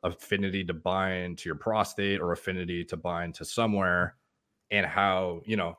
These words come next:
the characterization of what it does depends on the chemical, the affinity to bind, its level of how much it's gonna masculinize you. Like, there's, like, a whole sub layer of shit underneath that. But basically,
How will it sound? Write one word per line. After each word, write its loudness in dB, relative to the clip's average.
the 0
characterization 2
of -2
what 2
it -4
does 4
depends -2
on -2
the -2
chemical, 4
the 0
affinity 4
to 2
bind, 2
its -4
level 0
of -4
how 4
much 2
it's -6
gonna 0
masculinize 2
you. -2
Like, -2
there's, -2
like, 2
a 0
whole 2
sub 2
layer 2
of -2
shit 2
underneath 2
that. 2
But -2
basically, 0